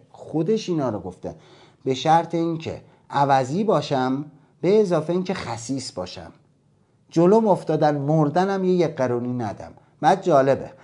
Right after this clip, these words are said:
اگر این آدمه، اولاً که طبق این روال میره جلو، بعد یکی میاد میگه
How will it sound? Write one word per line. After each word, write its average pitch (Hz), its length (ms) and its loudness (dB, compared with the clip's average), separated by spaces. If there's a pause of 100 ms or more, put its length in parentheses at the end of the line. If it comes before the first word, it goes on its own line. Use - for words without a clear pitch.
(200)
اگر 240 320 6
این 240 180 2
آدمه، 147 360 4
اولاً 147 280 2
که 160 140 -6
طبق 160 280 -2
این 160 240 2
روال 139 320 2
میره 151 220 2
جلو، 90 240 -10 (320)
بعد 160 240 2
یکی 160 260 -2
میاد 170 240 0
میگه 151 280 -2